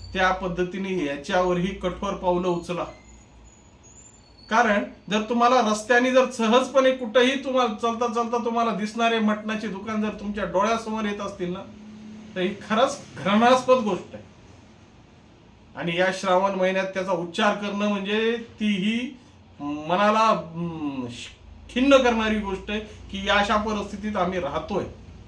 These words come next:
बघा, कुठं कुठं या अशा प्रकारचे प-, परस-, परिस्थिती आज चालल्या आहेत, तुमच्या आजूबाजूला चालल्या आहेत, पण आपण रिमोटपणे डोळे मिटून बसलोय. प्रशासन बघतंय, पण प्रशासनाला या गोष्टीची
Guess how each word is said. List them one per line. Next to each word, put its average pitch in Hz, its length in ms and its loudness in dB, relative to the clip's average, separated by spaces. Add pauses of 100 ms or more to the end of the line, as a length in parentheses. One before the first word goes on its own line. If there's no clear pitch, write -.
(1900)
बघा, 220 260 6 (500)
कुठं 220 180 4
कुठं 233 300 4
या 226 80 6
अशा 226 200 2
प्रकारचे 220 440 -2
प-, 202 480 -8
परस-, 208 500 -6
परिस्थिती 202 380 -4
आज 196 120 -4
चालल्या 185 400 0
आहेत, 190 160 -6
तुमच्या 180 260 -2
आजूबाजूला 180 540 0
चालल्या 165 320 -4
आहेत, - 120 -8
पण 156 80 -6
आपण 151 300 -4
रिमोटपणे 147 520 -8
डोळे 123 360 -6
मिटून 214 500 -4
बसलोय. 127 480 -8 (520)
प्रशासन 170 540 -4
बघतंय, 214 440 2
पण 208 120 -4
प्रशासनाला 175 720 -2
या 170 160 -2
गोष्टीची 156 600 -12